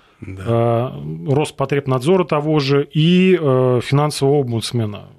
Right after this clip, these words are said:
Speaker 2: В чём
Speaker 1: Ну,
Speaker 2: разница? Какие, кто какие права будет защищать?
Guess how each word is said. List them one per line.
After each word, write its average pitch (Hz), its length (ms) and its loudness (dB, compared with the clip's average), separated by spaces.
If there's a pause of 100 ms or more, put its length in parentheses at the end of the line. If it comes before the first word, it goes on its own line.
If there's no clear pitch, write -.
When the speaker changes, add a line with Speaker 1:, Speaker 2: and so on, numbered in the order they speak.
(220)
Speaker 2:
В - 20 -20
чём 190 260 4
Speaker 1:
Ну, 185 40 2
Speaker 2:
разница? 139 460 -2
Какие, 175 480 -2
кто 190 240 0
какие 170 260 -4
права 139 320 -2
будет 135 220 0
защищать? 120 580 -2